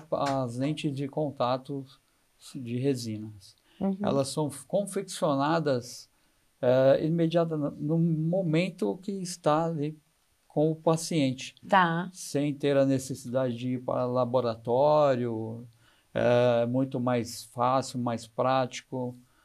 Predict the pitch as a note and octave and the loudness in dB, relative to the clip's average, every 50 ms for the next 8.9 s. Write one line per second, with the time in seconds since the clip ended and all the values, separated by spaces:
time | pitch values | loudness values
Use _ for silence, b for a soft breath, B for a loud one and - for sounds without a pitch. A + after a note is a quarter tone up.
0 | _ _ _ _ _ - - A#2 A#2 A#2+ B2 - - C3+ C#3 C#3+ C#3 A#2+ C#3 C3+ | _ _ _ _ _ -6 -4 -2 0 0 0 0 0 2 4 4 4 4 2 -2
1 | - C3 A#2+ A#2+ C3+ D3+ D3+ D3 C#3 B2+ C3 - A#2+ A#2 A2+ - - A#2 A2+ A2 | 0 0 2 4 6 6 6 6 6 2 0 -2 -6 -6 -6 -6 -4 -4 -4 -4
2 | A2+ B2 C#3 C#3 C3+ C#3 C3 C3+ - B2 A#2 A2+ A2+ A2 A2+ A2+ A#2 A#2 A2+ A2+ | -2 0 0 0 0 -4 -6 -6 -4 -2 -2 -2 -2 -6 -6 -8 -6 -6 -6 -6
3 | A2 A2+ A2+ - A#2+ A#2 A2+ - A#2 A2+ A#2 B2+ D3+ D#3 - - - A#2 A#2+ B2+ | -8 -8 -6 -4 -4 -4 -2 -2 -2 -2 -2 -4 -6 -6 -8 -8 -8 -6 -2 2
4 | A3 A3+ A#3+ A#3 A#3 - A3+ - A#3 A#3 A3+ A3 A#3 A3+ A3 A3 A#3 A#3+ A#3+ A#3 | 4 4 4 4 2 0 -2 4 6 6 6 6 6 4 4 4 4 4 2 0
5 | G#3+ - - - G3 G#3+ G3+ G3 G#3 A3 A3 A#3 A#3+ - - C4 A#3 - - A3+ | -4 -4 0 2 4 4 4 4 2 2 2 2 -2 -2 -2 -4 -4 -2 2 4
6 | G#3+ C3+ D3 C#3+ C#3 D3+ C#3 - F#3 - A#2+ - - - B2+ B2 A#2+ B2+ B2 A#2+ | 6 6 6 6 6 4 2 2 2 0 -2 -4 -4 -2 -2 0 2 2 2 2
7 | - - A#2+ G#2+ A2 - B2 B2 - _ - _ _ _ _ _ _ - A2+ G#2+ | 0 -4 -10 -10 -10 -10 -12 -16 -18 _ -20 _ _ _ _ _ _ -12 -10 -6
8 | A2 A2 A#2+ A#2+ A#2+ C3+ C#3 C3+ A2+ G#2+ A2+ - - - - - - | -4 -4 -4 -2 -2 -2 -2 -2 -4 -8 -12 -16 -20 -20 -20 -16 -4